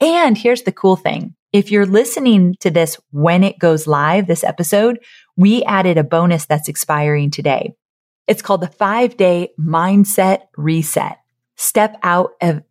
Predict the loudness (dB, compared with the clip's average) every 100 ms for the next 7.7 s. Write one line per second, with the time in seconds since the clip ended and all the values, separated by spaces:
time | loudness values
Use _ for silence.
0 | -4 0 0 0 0 2 4 4 4 2
1 | -2 -2 -4 -6 _ _ _ _ _ 0
2 | 2 2 2 0 0 0 0 0 -4 -2
3 | 0 0 0 0 -2 -4 -14 -6 0 2
4 | 2 -2 -4 0 2 2 0 -2 0 2
5 | 2 0 -2 -2 2 4 6 4 0 -2
6 | 0 0 0 0 -2 -2 -2 0 0 0
7 | -2 -2 -2 -2 -2 -6